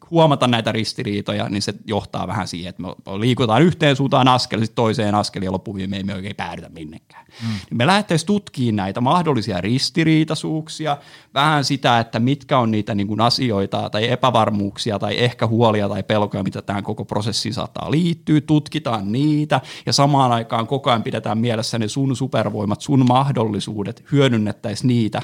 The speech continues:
Speaker 1: koska ne on todennäköisesti niitä, millä sä sitten taklaat näitä haasteita
Speaker 2: Mm, mm.
Speaker 1: ja pääset sinne, minne sä tahdotkaan mennä. Mutta tossa niin kun meillä todennäköisesti riittäisi sille puolelle toista tunnille vallan mainiosti puhuttavaa. Ja sit kun sessio lähdisi loppuunsa,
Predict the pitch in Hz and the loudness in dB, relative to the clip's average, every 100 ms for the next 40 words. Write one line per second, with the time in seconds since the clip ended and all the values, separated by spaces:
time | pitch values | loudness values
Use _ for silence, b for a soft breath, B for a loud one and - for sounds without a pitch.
0 | - 110 - 123 127 123 110 104 98 104 | -8 -8 0 2 2 2 0 0 -2 -6
1 | 110 120 113 110 107 107 107 - - - | -4 0 0 0 -4 -6 -6 -6 -8 -8
2 | 339 - 131 101 104 92 - - 127 120 | -8 -6 -4 -4 -4 -8 -10 -8 -2 -2
3 | 98 - 117 123 135 220 214 226 - - | -2 -8 -10 -8 2 4 4 2 -4 -4
4 | 113 104 98 104 - 104 117 - - 262 | -2 -2 -2 -6 -8 -6 -6 -6 -6 -4
5 | 120 90 - B B B B B 127 127 | -4 -6 -12 B B B B B -6 -4
6 | 120 190 196 175 151 139 127 131 120 B | -4 -2 0 0 -2 -2 0 0 -2 B
7 | B B - 131 123 139 139 127 120 120 | B B 0 2 2 2 4 4 2 -2
8 | - 127 131 120 110 123 117 147 127 110 | -4 -2 -2 -2 -4 -4 -4 2 4 4
9 | 98 - 101 123 113 107 110 107 139 139 | 0 -6 -8 -8 -6 -4 -4 2 4 4
10 | 113 104 117 113 107 92 - - 117 107 | 4 4 4 4 0 -6 -12 -4 -4 -4
11 | - - 64 113 - 110 147 131 139 139 | -8 -8 -6 -6 -6 -6 -4 0 2 2
12 | - 123 95 104 101 156 185 - 156 147 | 2 2 0 -4 -2 -2 -2 -4 -2 0
13 | 151 | -2